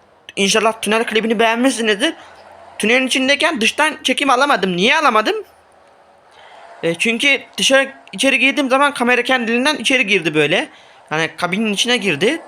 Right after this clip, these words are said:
Dıştan çekim almadı. Niye almadı bilmiyorum. Onu bilenler yoruma varsa, ya, bilenler varsa yoruma yazsın. Ya büyük ihtimalle tünel küçük.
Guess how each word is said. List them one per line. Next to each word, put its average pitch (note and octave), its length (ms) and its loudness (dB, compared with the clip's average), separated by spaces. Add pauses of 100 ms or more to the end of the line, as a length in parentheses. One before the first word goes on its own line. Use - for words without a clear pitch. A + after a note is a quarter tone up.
Dıştan G#3+ 280 -2
çekim A3 280 -2
almadı. F#3 340 0
Niye A#3 160 -2
almadı E3+ 320 -2
bilmiyorum. E3+ 500 -2 (840)
Onu F#3+ 280 0 (800)
bilenler F3+ 360 -2
yoruma E3 300 2
varsa, D#3+ 440 -2
ya, - 140 -4 (280)
bilenler D#3 400 -2
varsa D#3+ 300 -2
yoruma E3+ 220 2
yazsın. D#3+ 280 -2
Ya C3+ 180 -4
büyük A3+ 140 0
ihtimalle G3+ 540 -2 (340)
tünel A3+ 240 0
küçük. - 460 -6